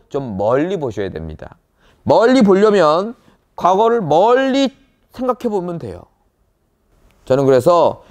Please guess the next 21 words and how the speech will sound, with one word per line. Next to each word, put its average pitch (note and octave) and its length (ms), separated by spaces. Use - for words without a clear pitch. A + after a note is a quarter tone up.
오늘 G3+ 680
가볍게 G#3 600
시작한 F3 540
첫 - 220
번째 G3 260
시간을 B2+ 720
여러분들이 G#2+ 420
좀 F3+ 380
멀리 C3 500
봐라. D#2+ 400
그렇기 A#2+ 200
때문에 A#2+ 220
멀리 C3+ 280
보시면 D3 580
여러분들 F3+ 420
투자하는데 F#3 560
아무 D4 520
문제가 G#3+ 420
없다라고 E3+ 1300
말씀드리고 A#2+ 1000
싶습니다. F#2+ 600